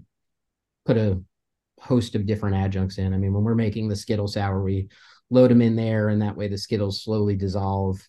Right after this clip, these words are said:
um, during fermentation. Uh, I mean, God, cute.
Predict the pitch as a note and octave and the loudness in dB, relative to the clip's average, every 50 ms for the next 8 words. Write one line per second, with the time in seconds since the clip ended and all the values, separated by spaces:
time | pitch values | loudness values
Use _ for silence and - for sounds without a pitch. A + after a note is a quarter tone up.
0 | _ _ _ - G2 F#2 F2+ F2 E2+ E2+ E2+ F2 F2 - _ _ - - G2+ F#2+ | _ _ _ -14 -10 -10 -10 -10 -10 -10 -12 -12 -14 -16 _ _ -4 0 2 2
1 | F#2+ F#2 F#2 G2 G2 F#2+ F#2 F#2 F2+ F#2+ F#2+ F#2+ F#2+ - F#2+ F2+ F2 F2 F2 - | 2 0 0 0 0 0 0 0 0 0 -2 -2 -2 -2 -4 -4 -4 -6 -8 -10
2 | _ _ _ _ _ _ _ _ _ _ _ _ _ _ _ _ _ - D2 - | _ _ _ _ _ _ _ _ _ _ _ _ _ _ _ _ _ -20 -20 -20
3 | _ _ - - - - _ _ _ _ _ _ - - - E2+ - - - - | _ _ -20 -20 -20 -20 _ _ _ _ _ _ -20 -18 -18 -16 -16 -18 -20 -20
4 | _ - F2+ E2 - E2+ - _ _ _ _ - - B2+ B2 A#2+ A#2+ | _ -20 -20 -18 -18 -20 -20 _ _ _ _ -2 0 0 0 0 -2